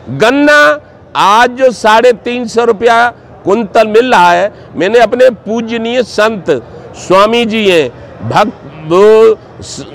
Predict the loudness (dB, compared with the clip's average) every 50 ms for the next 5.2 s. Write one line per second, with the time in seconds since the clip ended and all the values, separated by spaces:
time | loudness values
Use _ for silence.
0 | -12 -8 -4 0 2 2 4 4 2 0 0 -2 -2 -4 0 0 2 2 2 2
1 | 2 0 -2 0 2 2 2 2 0 -2 -6 -10 -14 -20 -20 -20 -20 -20 -4 -2
2 | 0 0 0 0 0 0 2 4 4 4 4 2 2 2 0 -2 -6 -10 -14 -20
3 | -20 -8 -6 -2 0 0 0 0 0 0 2 2 2 2 2 0 0 0 0 2
4 | 2 2 2 0 -2 -2 -2 0 -2 -2 0 0 0 0 0 0 0 0 2 2
5 | 2 0 -2